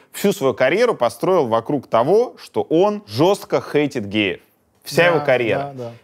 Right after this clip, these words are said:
Speaker 1: Если мы узнаем, что на самом деле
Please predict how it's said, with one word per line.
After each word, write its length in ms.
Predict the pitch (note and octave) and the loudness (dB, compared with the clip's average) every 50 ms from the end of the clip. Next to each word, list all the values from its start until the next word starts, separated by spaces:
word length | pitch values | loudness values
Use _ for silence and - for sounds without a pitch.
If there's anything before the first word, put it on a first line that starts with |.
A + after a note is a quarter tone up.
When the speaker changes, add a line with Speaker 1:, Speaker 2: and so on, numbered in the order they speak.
| _ _ - | _ _ -6
Speaker 1:
Если 640 | A2+ B2+ E3 A3 B3+ B3 - - D#3 C3 G2 - - _ _ _ _ _ _ _ _ _ _ _ _ _ _ _ _ - | -2 0 2 2 2 2 0 0 0 0 0 -2 -8 _ _ _ _ _ _ _ _ _ _ _ _ _ _ _ _ -4
мы 140 | A#2 D3 G3 | 0 0 0
узнаем, 640 | G#3+ F3+ D3+ B2 B2 C3 B2+ A2+ G2+ E2 A#1 - - _ _ _ _ | 2 0 0 0 0 0 0 0 -2 -4 -8 -12 -20 _ _ _ _
что 200 | - - - B2 | -20 -12 -6 -4
на 140 | A#2 A#2+ A#2+ | -2 -2 -2
самом 360 | - - G#3+ A#3 A3 E3 C3+ | 0 0 0 2 2 2 2
деле 400 | B2 C3 B2+ A2+ G2 F2+ - - | 2 4 2 2 2 0 -4 -8